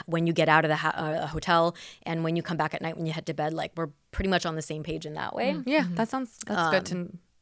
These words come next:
Speaker 1: yeah,
Speaker 3: you to
Speaker 1: so. <laughs>
Speaker 3: It sounds like you guys are compatible in terms of, like, um,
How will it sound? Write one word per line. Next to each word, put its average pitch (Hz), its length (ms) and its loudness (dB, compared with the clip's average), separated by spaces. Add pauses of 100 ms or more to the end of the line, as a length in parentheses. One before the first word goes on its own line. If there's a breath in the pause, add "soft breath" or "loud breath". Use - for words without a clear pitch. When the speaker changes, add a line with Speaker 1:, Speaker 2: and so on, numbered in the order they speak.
Speaker 1:
yeah, 427 240 2
Speaker 3:
you 185 60 0
to 185 200 -2
Speaker 1:
so. 240 340 2 (160)
<laughs> - 180 -20
Speaker 3:
It 208 100 2
sounds 254 180 8
like 285 120 4
you 208 120 2
guys 190 200 8
are 180 60 2
compatible 170 420 2
in 165 40 -6
terms 175 120 -2
of, - 60 -2
like, 147 160 -4 (760 soft breath)
um, 165 440 8